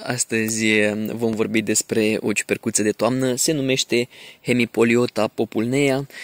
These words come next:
Este o ciupercuță necomestibilă, probabil din cauza că e, eh, amară.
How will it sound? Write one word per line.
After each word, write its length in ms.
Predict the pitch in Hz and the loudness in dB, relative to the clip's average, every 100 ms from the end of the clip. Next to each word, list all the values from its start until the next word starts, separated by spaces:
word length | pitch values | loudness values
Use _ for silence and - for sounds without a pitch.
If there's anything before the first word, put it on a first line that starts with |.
| - | -12
Este 440 | - 139 - 123 120 | 0 2 4 4 4
o 180 | - 123 | 4 0
ciupercuță 920 | - - - 117 113 - 110 107 104 | 0 -2 -2 -2 0 2 2 4 2
necomestibilă, 920 | 110 120 107 107 104 139 143 127 131 | 2 0 0 -2 -2 -2 2 2 0
probabil 400 | - - 117 117 | -6 2 2 4
din 120 | 113 110 | 0 2
cauza 380 | 113 113 110 | 4 4 2
că 160 | 110 117 | -2 0
e, 260 | 113 110 107 | 0 2 2
eh, 240 | 104 104 | 0 -4
amară. 540 | - 113 113 139 131 | -6 -4 -2 0 0